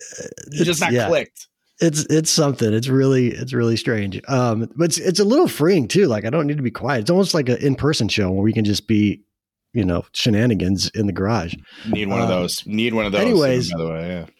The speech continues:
Speaker 2: Yeah. Some other real quick things and, uh, around, uh, Liquid I V. So if you, you, it comes in, like, a little pouch, like, this big, right? It's this
Speaker 1: Mm-hmm,
Speaker 2: little tiny
Speaker 1: mm-hmm.
Speaker 2: pouch, and you just put it in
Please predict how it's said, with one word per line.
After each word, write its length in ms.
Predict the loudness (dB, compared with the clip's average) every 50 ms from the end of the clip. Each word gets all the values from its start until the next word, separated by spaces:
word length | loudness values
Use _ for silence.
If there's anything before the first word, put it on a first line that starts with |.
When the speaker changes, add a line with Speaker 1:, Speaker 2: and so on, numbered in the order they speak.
| -16 -4 -2
Speaker 2:
Yeah. 240 | 0 0 0 0
Some 280 | -2 0 0 0 0 2
other 260 | 2 2 2 2 0 0
real 340 | 2 2 4 4 4 2
quick 600 | 0 -2 -2 0 2 2 2 -2 -6 -12 -18 -20 _ _ _ _ _ _ _ _ _ -2
things 240 | 0 2 2 2 2 2
and, 200 | 0 0 -2 -4 -8 _ -6
uh, 300 | -2 -2 0 0 -2 -2 -2
around, 680 | -2 0 0 0 -2 -2 -2 -2 -2 -2 -2 -2 -4 -6 _ -4
uh, 140 | -2 0
Liquid 240 | 0 0 0 2 2
I 100 | 2 2
V. 200 | 2 2 0 0 -2 -10 -20 -20 -8
So 180 | 0 2 2 2
if 100 | 2 2
you, 180 | 2 2 2 2
you, 220 | 0 -2 -2 -2 -8 -16 -14 -12 -10 -8
it 200 | -6 -6 -4 0
comes 200 | 0 2 2 2
in, 60 | 2 2
like, 180 | 2 2 2
a 40 | 4
little 180 | 4 4 4 2
pouch, 380 | 2 0 0 -2 -2 -2 -4
like, 140 | -4 -2 -2
this 120 | -2 -4
big, 340 | 0 0 0 0 0 -2 -4
right? 220 | -2 0 0 0 0
It's 180 | -2 -2 -4
this 140 | -6 -4 -2
Speaker 1:
Mm-hmm, 80 | 0 2
Speaker 2:
little 140 | 2 2
tiny 220 | 2 2 2 0 2
Speaker 1:
mm-hmm. 80 | 2
Speaker 2:
pouch, 220 | 0 0 0 0 0
and 80 | 0
you 100 | 2 2
just 220 | 2 0 -2 -2 0
put 180 | 0 2 4
it 120 | 2 2 0 0
in 420 | 0 2 2 2 2 0 0 -2